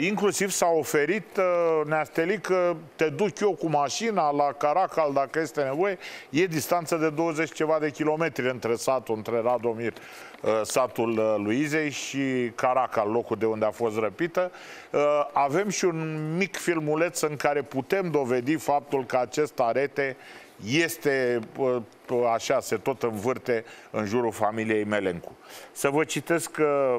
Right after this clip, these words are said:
în continuare deci ne-am, uh, ne-am lămurit cu, cu cine este Arete, îi știm și numele întreg. Vă citesc în continuare, dau citire în continuare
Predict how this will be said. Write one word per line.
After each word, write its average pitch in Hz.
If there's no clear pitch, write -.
în 123
continuare 110
deci 113
ne-am, 135
uh, 123
ne-am 131
lămurit 127
cu, 113
cu 104
cine 120
este 107
Arete, 113
îi 147
știm 143
și 131
numele 92
întreg. 104
Vă 156
citesc 175
în 175
continuare, 151
dau 135
citire 123
în 98
continuare 92